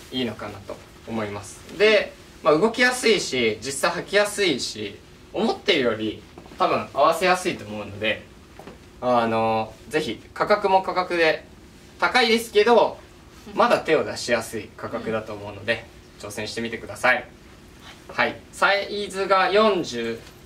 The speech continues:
Speaker 1: 二、
Speaker 2: に、
Speaker 1: 四十四、
Speaker 2: 四十六。
Speaker 1: 四十八はないんか。
Speaker 2: はい。ないと思います。
Speaker 1: はい。四十六までです。ただ、ウエストはこう、
Speaker 2: あ、そうです。
Speaker 1: 全然ゴムなんで、
Speaker 2: 調節できるので。
Speaker 1: あの、ちょっと、滑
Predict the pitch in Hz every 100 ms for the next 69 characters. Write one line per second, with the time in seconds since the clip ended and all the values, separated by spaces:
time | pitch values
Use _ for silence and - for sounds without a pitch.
0 | - - - 156 196 185 - 311 359 -
1 | 262 269 175 135 123 123 160 139 - -
2 | 147 123 101 - - 135 - - - -
3 | - - - - - - - - - -
4 | - - - - 240 247 - - - 220
5 | 214 196 190 196 - - - - - -
6 | 143 123 120 - 127 107 - - 247 156
7 | 180 240 - 233 208 214 196 - 302 180
8 | 202 196 214 220 156 - 104 - 220 -
9 | 196 170 156 143 147 208 - - - -
10 | - - - - - 147